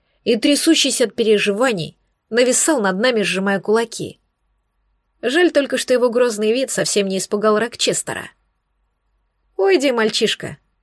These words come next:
мешаешь", лениво сказал он, что-то прошептал еле слышно,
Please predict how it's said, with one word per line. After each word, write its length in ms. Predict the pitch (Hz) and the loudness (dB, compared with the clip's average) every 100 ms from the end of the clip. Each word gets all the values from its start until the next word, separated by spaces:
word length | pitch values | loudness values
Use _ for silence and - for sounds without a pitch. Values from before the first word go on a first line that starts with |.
| _ _ | _ _
мешаешь", 880 | 277 285 269 - 269 - - - - _ _ _ _ _ | -6 -2 0 0 0 -2 -4 -8 -10 _ _ _ _ _
лениво 420 | 208 262 294 269 | 0 2 2 0
сказал 420 | - 240 233 285 214 | 0 -2 0 2 0
он, 100 | 170 | -2
что-то 360 | - 311 - | -2 0 0
прошептал 580 | - 226 - - 247 226 | 0 -2 -2 -4 0 0
еле 280 | 220 220 214 | 0 0 2
слышно, 540 | 202 285 294 - 170 | 0 -2 -2 -2 -4